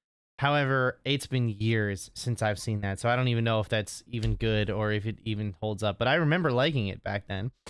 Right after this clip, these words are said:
So either way, we went and saw this tonight, and right off the bat, I liked it. Um, I think it's good, not great,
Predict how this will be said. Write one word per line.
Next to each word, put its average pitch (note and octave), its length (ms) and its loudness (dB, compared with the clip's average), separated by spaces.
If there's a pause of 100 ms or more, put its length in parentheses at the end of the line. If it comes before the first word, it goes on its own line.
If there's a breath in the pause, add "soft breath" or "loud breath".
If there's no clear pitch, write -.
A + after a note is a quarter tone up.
(720 loud breath)
So F3 160 4
either G3 220 2
way, E3 240 4
we D3 140 4
went D3+ 80 0
and C#3+ 120 -4
saw C#3 200 2
this B2+ 240 -2
tonight, A#2+ 360 0
and C3+ 600 0 (640)
right G#3 100 2
off G#3+ 140 2
the D3+ 80 -2
bat, C#3+ 320 2 (100)
I D#3+ 60 4
liked C3+ 300 2
it. C3+ 200 -2 (640)
Um, C3+ 560 2
I D3+ 80 2
think F#3 180 2
it's - 280 -2 (180)
good, E3+ 480 2
not C3+ 240 -2
great, B2+ 400 0